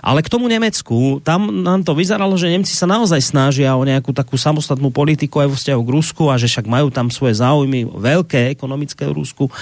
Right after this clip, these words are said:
a na projekte Nord Stream dva im veľmi záleží, ale včera ten Scholz nejak znel tak, ako som ho teraz prečítal a Biden po stretnutí s ním povedal celkom jednoznačne, že projekt bude, on ho zastaví. Čiže čo, Nemecko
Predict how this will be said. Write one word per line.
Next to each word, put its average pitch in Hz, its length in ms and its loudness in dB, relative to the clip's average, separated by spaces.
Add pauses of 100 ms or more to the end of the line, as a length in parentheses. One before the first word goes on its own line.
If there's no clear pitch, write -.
(260)
a - 160 0
na 143 80 4
projekte 147 560 -2
Nord 143 160 0
Stream 131 240 -4
dva 131 160 0
im 123 80 2
veľmi 139 240 2
záleží, 156 480 0
ale 143 240 2 (560)
včera - 480 -2
ten 175 160 0
Scholz 170 480 -2
nejak 160 320 0 (240)
znel 156 320 2
tak, 190 160 -2
ako 180 320 -2
som 180 240 -4
ho 170 160 -2
teraz 175 240 0
prečítal 175 560 0
a 135 80 0
Biden 160 320 2
po 156 160 -2
stretnutí 160 480 0
s - 160 -4
ním 160 160 4
povedal 156 320 0
celkom 165 320 0
jednoznačne, 135 480 0
že 120 160 2
projekt 120 240 0
bude, 135 240 2 (240)
on 190 240 0
ho 131 160 -2
zastaví. 120 640 -4 (480)
Čiže 151 480 0
čo, 143 320 0
Nemecko 156 640 -2